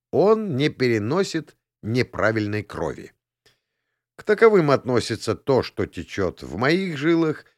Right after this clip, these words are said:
и то, что заменяет кровь Рэтчедом людям-крысам.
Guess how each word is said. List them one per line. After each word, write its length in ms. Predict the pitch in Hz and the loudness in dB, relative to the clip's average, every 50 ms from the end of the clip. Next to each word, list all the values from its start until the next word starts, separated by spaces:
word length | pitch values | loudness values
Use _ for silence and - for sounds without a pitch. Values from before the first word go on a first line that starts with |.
| _ _ | _ _
и 100 | - 151 | -6 -6
то, 280 | 160 - - 220 214 208 | -4 0 2 4 4 4
что 260 | - - - 147 139 | 2 -2 -2 -2 0
заменяет 560 | 104 104 110 110 117 131 165 190 185 165 - | 0 0 0 -2 -2 -2 -2 -2 -2 -2 -4
кровь 360 | _ - 117 139 151 - - - | _ -4 0 0 0 0 -2 -10
Рэтчедом 760 | 73 71 85 120 165 185 180 - - 156 143 156 143 135 - _ _ _ - | -12 -6 -4 -2 -2 -2 -4 -6 -10 -4 -4 -4 -4 -6 -10 _ _ _ -8
людям-крысам. 880 | - 104 135 135 131 127 120 113 - 95 90 82 - - - - - | -2 -2 -2 0 0 -2 -4 -4 -8 -8 -8 -8 -10 -12 -16 -18 -20